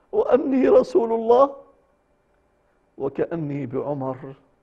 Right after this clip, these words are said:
قد نزلت الدموع سخية حارة من مقلتيه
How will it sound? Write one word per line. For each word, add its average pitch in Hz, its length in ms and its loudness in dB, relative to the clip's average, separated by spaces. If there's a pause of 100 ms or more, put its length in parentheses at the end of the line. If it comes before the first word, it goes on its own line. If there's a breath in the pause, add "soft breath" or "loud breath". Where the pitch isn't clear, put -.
(1500)
قد 143 180 -8
نزلت 143 580 -6
الدموع 135 680 -10 (1000)
سخية 151 680 -10 (280)
حارة - 840 -6 (1900 soft breath)
من 165 220 -4
مقلتيه 160 680 -4